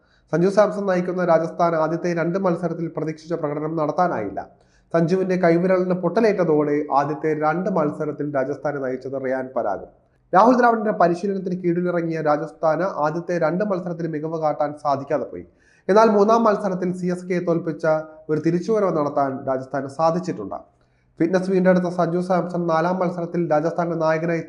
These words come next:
തിരിച്ചുവരവ് നടത്തുമെന്നാണ് ഇപ്പോൾ ഏറെക്കുറെ ഉറപ്പായിരിക്കുന്നത്. സഞ്ജു സാംസൺ നായകനായി തിരിച്ചു വരുന്നതോടെ രാജസ്ഥാൻ റോയൽസ് വീണ്ടും കരുത്താർജിക്കുമെന്ന് തന്നെ പ്രതീക്ഷിക്കാം. സഞ്ജു ക്യാപ്റ്റനായി തിരിച്ചു വരുന്നതോടെ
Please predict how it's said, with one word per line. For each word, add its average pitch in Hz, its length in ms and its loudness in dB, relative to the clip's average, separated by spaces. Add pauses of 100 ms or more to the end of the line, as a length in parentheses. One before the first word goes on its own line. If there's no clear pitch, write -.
തിരിച്ചുവരവ് 180 680 2 (520)
നടത്തുമെന്നാണ് 180 760 4
ഇപ്പോൾ 143 220 -2
ഏറെക്കുറെ 139 340 -2
ഉറപ്പായിരിക്കുന്നത്. 151 880 0 (420)
സഞ്ജു 175 160 4
സാംസൺ 208 460 4
നായകനായി 185 340 2
തിരിച്ചു 180 320 -2
വരുന്നതോടെ 170 440 2
രാജസ്ഥാൻ 165 480 2
റോയൽസ് 160 300 -2
വീണ്ടും 147 460 -4
കരുത്താർജിക്കുമെന്ന് 151 840 0
തന്നെ 131 240 -2 (100)
പ്രതീക്ഷിക്കാം. 139 560 -6 (540)
സഞ്ജു 185 460 4
ക്യാപ്റ്റനായി 185 360 4
തിരിച്ചു 185 300 -2
വരുന്നതോടെ 180 800 0